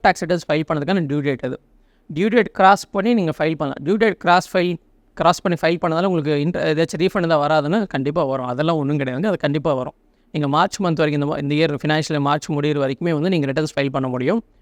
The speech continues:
with பெனால்ட்டியோட. So, ஃபைவ் லேக்ஸோட உங்களுக்கு கம்மி in-, கம்மி இன்கம் இருக்குன்னா தௌசண்ட் ருப்பீஸ் பெனால்ட்டி கட்டுவீங்க. ஃபைவ் லேக்ஸோட அதிகமா இருக்கு taxable income. That means after all your deductions எல்லாம் போக அதிகமா இருக்குன்னா ஃபைவ் தௌசண்ட் ருப்பீஸ் பெனால்ட்டி கட்டு-, பெனால்ட்டி கட்டிட்டு நீங்க இப்பயும் இன்கம் டேக்ஸ் ரிட்டர்ன்ஸ் நீங்க ஃபைல் பண்ண முடியும்.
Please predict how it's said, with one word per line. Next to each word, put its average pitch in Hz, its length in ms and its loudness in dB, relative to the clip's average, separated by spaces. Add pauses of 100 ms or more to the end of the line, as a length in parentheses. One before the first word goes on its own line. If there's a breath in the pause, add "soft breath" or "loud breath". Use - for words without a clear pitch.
(100)
with - 200 -6
பெனால்ட்டியோட. 135 460 0 (440)
So, 185 80 0 (180)
ஃபைவ் 185 200 6
லேக்ஸோட 202 320 0
உங்களுக்கு 180 240 -2
கம்மி 175 220 0
in-, 170 120 -2 (160)
கம்மி 165 220 0
இன்கம் 156 260 0
இருக்குன்னா 170 320 0
தௌசண்ட் 151 260 0
ருப்பீஸ் 151 220 -2
பெனால்ட்டி 143 300 -2
கட்டுவீங்க. 135 320 -4
ஃபைவ் 147 140 2
லேக்ஸோட 156 320 0
அதிகமா 151 260 0
இருக்கு 123 180 -10
taxable 151 380 -2
income. - 240 -8 (200)
That 156 120 -2
means 170 180 -2
after - 240 -2
all 165 160 2
your 151 140 -2
deductions 139 440 -2
எல்லாம் 143 180 -2
போக 139 120 -2 (580)
அதிகமா 208 220 2
இருக்குன்னா 226 220 -2
ஃபைவ் 180 160 2
தௌசண்ட் 175 200 -2
ருப்பீஸ் 180 220 -4
பெனால்ட்டி 147 260 -2
கட்டு-, 135 220 -10
பெனால்ட்டி 196 360 2
கட்டிட்டு 196 280 -2
நீங்க 170 200 2
இப்பயும் 214 340 2
இன்கம் 170 220 0
டேக்ஸ் 156 140 0
ரிட்டர்ன்ஸ் 156 220 -4
நீங்க 135 160 -2
ஃபைல் 147 220 0
பண்ண 147 180 0
முடியும். 160 240 -2